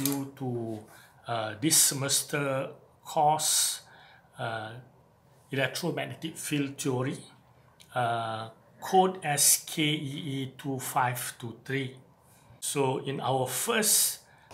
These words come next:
meeting today, I would like to straight away talk about the overview of this particular subject. Uh, all of y-,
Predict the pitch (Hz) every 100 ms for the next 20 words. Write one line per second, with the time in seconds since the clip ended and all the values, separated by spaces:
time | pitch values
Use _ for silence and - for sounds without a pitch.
0 | - - 143 151 - 165 160 135 123 165
1 | 143 131 208 - - - - - _ -
2 | 135 160 - - 151 135 131 131 - -
3 | - - - 180 190 175 156 151 147 -
4 | 160 - 151 131 139 139 135 - 131 -
5 | - 139 139 127 160 131 123 175 202 143
6 | 127 226 - - - - - 113 127 143
7 | 147 - 127 - 123 - 123 143 226 -
8 | - - - - - _ _ _ _ _
9 | _ _ _ _ - - 131 123 127 -
10 | - - - - _ _ _ - - -
11 | _ _ _ - 214 - 214 226 196 -
12 | 269